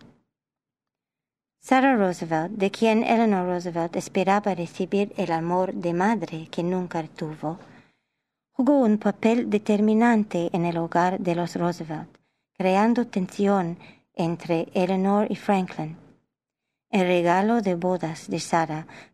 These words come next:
fue una casa de ciudad junto a otra que construyó para ella misma.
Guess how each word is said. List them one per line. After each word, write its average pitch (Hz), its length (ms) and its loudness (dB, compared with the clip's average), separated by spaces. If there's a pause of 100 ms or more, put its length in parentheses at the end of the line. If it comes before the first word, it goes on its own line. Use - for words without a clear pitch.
fue - 160 0
una 180 280 -2
casa 196 380 -2
de 165 180 -6
ciudad 170 580 -2 (260)
junto 196 400 0
a - 140 0 (220)
otra 190 500 -2 (380)
que 185 160 -4
construyó 175 640 -2
para 202 320 2
ella 214 280 0
misma. 185 540 -2